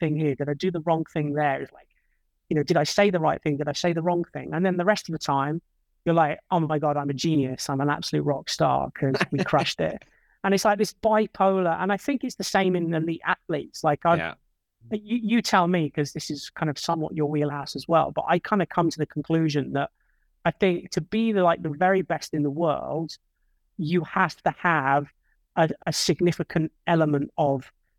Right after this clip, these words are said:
Speaker 1: imposter syndrome and anxiety around being the best version of yourself. 'Cause I fundamentally don't believe that you can continuously push yourself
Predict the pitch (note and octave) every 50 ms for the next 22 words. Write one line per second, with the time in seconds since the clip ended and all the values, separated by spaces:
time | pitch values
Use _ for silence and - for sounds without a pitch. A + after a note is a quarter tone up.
0 | _ - F3 D3+ C3+ - - - - - - - - D3 - - D#3 D3+ C#3+ C#3
1 | D3 D3 C#3+ C#3+ C#3+ C#3 C#3 C#3+ - - - D#3+ D3 D3 D3+ D3 C#3+ C3 - -
2 | _ _ _ _ _ _ _ _ - F3+ D#3+ D#3 D3 C#3+ C3+ E3 E3 E3 D#3+ D#3
3 | D3+ - - D#3 C#3+ C#3+ C3+ C3+ D3 D3+ C#3+ C#3 C#3 C#3 C#3 C#3 C#3 C3+ - -
4 | _ _ _ _ _ _ - F3+ E3+ D#3+ D3+ C#3+ C#3+ C#3+ C#3 - D3 C3 - -
5 | - C#3+ C#3 C3+ D3 C#3 B2+ C3+ - - F3+ E3 - - _ _ _ _ _ _
6 | - F3+ - G#3+ G3 - - C4+ C#4 A#3+ A#3 A3 G#3+ F#3+ G3 F#3+ F3+ F3 F#3 E3+
7 | E3 D#3+ D#3+ E3+ G3+ F#3 C#3 C3 C3+ - - G#3 F#3+ - _ _ _ _ _ _
8 | _ _ _ - F3+ F#3+ F#3 F#3 - _ _ _ - E3+ E3+ F#3 G#3 G#3 - -
9 | F3+ F3 E3 D#3+ - _ _ - - - F3+ - - - - A3 A3 A3 A3 G#3
10 | - - F#3 F3 E3 - - - G3+ F#3 - - D3 - - - C3+ - -